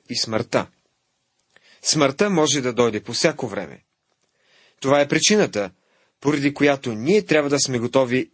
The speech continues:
всеки момент да преминем във вечността и в Божието присъствие. Колко много хора са се погрижили за всяка подробност от този живот,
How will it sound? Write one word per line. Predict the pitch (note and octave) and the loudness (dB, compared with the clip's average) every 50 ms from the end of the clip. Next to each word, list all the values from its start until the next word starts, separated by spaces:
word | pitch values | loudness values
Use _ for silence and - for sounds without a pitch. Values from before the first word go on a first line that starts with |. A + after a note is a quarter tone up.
| _ _ | _ _
всеки | - - - D#3+ D#3 - F#3+ | -4 0 0 0 2 2 2
момент | G3+ G3+ F#3 D#3+ D#3+ F3+ F3+ - | 2 4 4 4 2 2 0 -4
да | - B2+ C3 B2+ | -2 -2 -2 0
преминем | - B2+ B2+ C3 D3 D3 C#3+ C#3+ C#3+ C#3 - - - - _ _ | 0 -4 0 0 2 2 2 0 -2 -2 -8 -16 -20 -20 _ _
във | - G#2 B2+ A#2 F#2+ | -4 -2 -2 0 0
вечността | A2+ - - - A2 G#2 - - - D#3+ F3 F#3 F3+ F3+ _ _ _ _ _ _ _ _ | -2 -4 -4 -4 -4 -6 -6 -2 0 0 0 0 -4 -10 _ _ _ _ _ _ _ _
и | D3 | 2
в | D#3 E3+ C3+ | 2 2 2
Божието | G2+ A2 G#2+ - - A#2 A#2 B2+ - | 2 0 0 0 -4 -4 -6 -8 -6
присъствие. | C3 C3+ C3+ - F#3 F3+ - - G2+ G2 C2+ - _ _ _ _ _ _ _ _ _ _ _ _ _ _ _ _ _ _ _ _ _ _ _ _ _ _ _ | -4 -4 0 0 0 0 0 -4 -8 -10 -10 -12 _ _ _ _ _ _ _ _ _ _ _ _ _ _ _ _ _ _ _ _ _ _ _ _ _ _ _
Колко | - G3 G#3+ G3+ - D3 | -2 -2 -2 0 0 -2
много | C3+ A#2+ A2+ B2+ F3+ A3 B3+ A#3 | 0 0 2 2 2 2 2 0
хора | - - F3 F3 F3 F3 E3+ | 2 2 2 4 4 2 2
са | - - C3+ | 0 -2 -2
се | - C3+ - | -2 -2 -4
погрижили | - A2+ G#2 A#2+ E3+ G3 - F#3 F#3 G3+ G3+ | -6 -10 -2 0 0 2 2 2 2 2 0
за | E3 A2 F#2+ | -2 -4 -6
всяка | - - - E3 F3 - F#3+ F3+ | -2 0 0 0 0 0 -2 0
подробност | G#3 G#3 D#3 D3+ C#3+ C3 C3+ C#3+ C#3+ C#3 - - _ | 0 2 2 2 2 2 0 -4 -6 -8 -14 -6 _
от | C#3 C3 - _ | -4 -4 -4 _
този | - D3+ C#3+ C#3 C#3 C3+ | -2 0 0 0 -2 -4
живот, | B2+ B2+ C#3 C3+ E3+ F#3 F3+ _ - | -4 -6 -2 0 0 -2 -2 _ -20